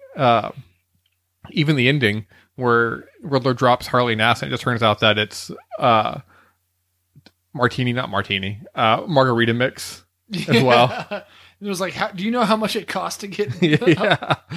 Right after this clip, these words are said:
Speaker 1: It's like, "I told you to get it at
Speaker 2: Five hundred
Speaker 1: Costco.
Speaker 2: gallons.
Speaker 1: I only shop there once a year. It's not gonna save me any money."
Speaker 2: <laughs>
Speaker 1: There's just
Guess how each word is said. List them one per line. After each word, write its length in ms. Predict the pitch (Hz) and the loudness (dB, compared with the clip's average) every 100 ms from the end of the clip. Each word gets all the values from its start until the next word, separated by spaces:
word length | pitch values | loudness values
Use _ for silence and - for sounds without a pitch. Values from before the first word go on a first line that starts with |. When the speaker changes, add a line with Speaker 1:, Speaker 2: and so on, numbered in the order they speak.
| 190 | -14
Speaker 1:
It's 100 | - | -4
like, 140 | 147 165 | -4 -2
"I 80 | |
told 300 | 151 175 190 | 0 2 2
you 60 | 160 | 2
to 60 | 127 | 2
get 160 | 131 | 2
it 60 | 151 | 2
at 80 | 151 | 2
Speaker 2:
Five 140 | 185 | 2
hundred 160 | 220 190 | 2 4
Speaker 1:
Costco. 40 | 156 110 | 2 2
Speaker 2:
gallons. 220 | 117 208 - - | -4 -8 -6 0
Speaker 1:
I 100 | 120 | 4
only 180 | 196 | 4
shop 240 | 196 269 - | 6 4 4
there 160 | 202 | 2
once 320 | 170 175 202 254 | 2 0 0 0
a 40 | |
year. 300 | 240 294 226 | 2 2 2
It's 80 | 180 | 2
not 180 | 185 202 | 0 0
gonna 140 | 196 | -6
save 260 | 170 214 202 | -2 -2 -2
me 120 | 226 | -4
any 160 | 240 | -6
money." 320 | 254 285 214 208 - | -8 -6 -4 -2 -2
Speaker 2:
<laughs> 60 | 240 - 311 392 - 359 - _ _ _ _ _ _ _ _ _ _ _ _ _ _ _ _ _ _ - | -4 -4 -12 -12 -14 -14 -16 _ _ _ _ _ _ _ _ _ _ _ _ _ _ _ _ _ _ -8
Speaker 1:
There's 140 | - 185 | -2 2
just 220 | 254 | 2